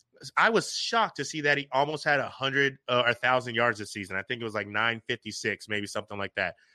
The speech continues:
Zeke Elliott had one game this season of a hundred or more rushing yards. Zeke Elliott had a nine-game stretch with zero rushing touchdowns. He had one receiving in that time frame, but zero rushing touchdowns as a running back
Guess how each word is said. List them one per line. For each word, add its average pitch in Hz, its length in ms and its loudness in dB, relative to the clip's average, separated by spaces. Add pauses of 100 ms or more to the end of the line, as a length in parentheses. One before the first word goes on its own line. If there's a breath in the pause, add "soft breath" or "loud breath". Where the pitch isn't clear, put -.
(280 soft breath)
Zeke 233 220 0
Elliott 185 280 8
had 131 180 2
one 131 460 4
game 123 340 2
this 98 200 -4
season 90 420 -8
of 98 120 -2
a 101 60 -2
hundred 123 480 2
or 107 120 0
more 104 260 2
rushing 95 320 -2
yards. 78 380 -14 (500 soft breath)
Zeke 220 300 0
Elliott 160 360 4
had 143 220 2
a 135 140 2
nine-game 175 1040 0
stretch - 640 -2 (360)
with 123 220 4 (140)
zero 165 640 2
rushing 131 440 0
touchdowns. 95 520 -2
He 117 60 -4
had 110 100 -2
one 127 220 -4
receiving 113 500 -6
in 95 100 -10
that 95 180 -6
time 101 280 0
frame, 90 200 -4
but 92 140 -6
zero 202 540 4
rushing 151 500 2
touchdowns 120 540 2
as 113 100 2
a 113 80 0
running 120 300 -2
back 92 240 0